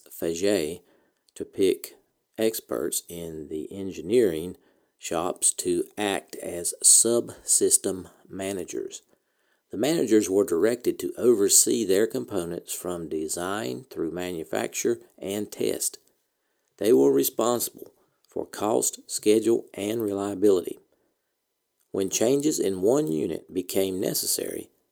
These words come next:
other systems had to be considered and any conflicts resolved before alterations could be made. It turned out that the subsystem manager concept was an excellent measure for restraining engineers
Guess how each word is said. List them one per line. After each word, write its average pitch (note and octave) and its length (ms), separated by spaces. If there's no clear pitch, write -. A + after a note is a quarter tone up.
other D#3 240
systems G2+ 480
had G#2 180
to F#2 60
be F#2 160
considered E2+ 680
and F2+ 340
any A#2 260
conflicts B2 720
resolved F#2+ 560
before A2 480
alterations F2+ 680
could E2 200
be E2 120
made. F2+ 440
It - 120
turned C#3+ 280
out D#3 280
that - 260
the D#2 160
subsystem A2 640
manager A#2 380
concept E2 640
was F2+ 220
an F#2 120
excellent - 640
measure A2+ 440
for F2+ 320
restraining G2 680
engineers G2+ 840